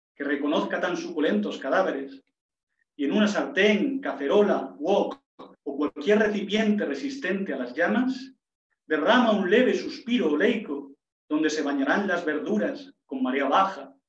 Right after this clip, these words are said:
y a fuego suave, hasta que se, hasta que se les arrugue la piel y se consuman sus entrañas. Puede que a estas alturas algún caradura o impertinente eche en falta este o aquel ingrediente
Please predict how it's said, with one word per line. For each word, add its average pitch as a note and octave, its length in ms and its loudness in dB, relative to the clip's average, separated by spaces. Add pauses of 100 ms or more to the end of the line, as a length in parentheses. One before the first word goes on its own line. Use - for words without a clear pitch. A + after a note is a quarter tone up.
(120)
y C3 60 -12
a B2+ 40 -12
fuego C3 280 -6
suave, D#3 440 0 (520)
hasta C3+ 240 -6
que D3 80 -2
se, D3 240 -10
hasta C3+ 300 -8
que C3+ 80 -8
se C3+ 100 -8
les C3+ 160 -2
arrugue G3+ 320 0
la - 140 0
piel - 500 0 (300)
y - 60 -20
se - 120 -16
consuman - 560 -12
sus - 220 -20
entrañas. C4 520 -4 (1200)
Puede G3+ 280 2
que G3 60 2
a G#3 40 4
estas G#3 280 0
alturas F#3+ 480 2
algún G3 360 0
caradura F3 500 2
o D3+ 120 2
impertinente D3+ 1000 0 (360)
eche D#3 240 -4
en E3 120 -2
falta F#3 360 0
este G#3 400 0
o B2 160 -8
aquel D#3 260 -2
ingrediente D#3 760 0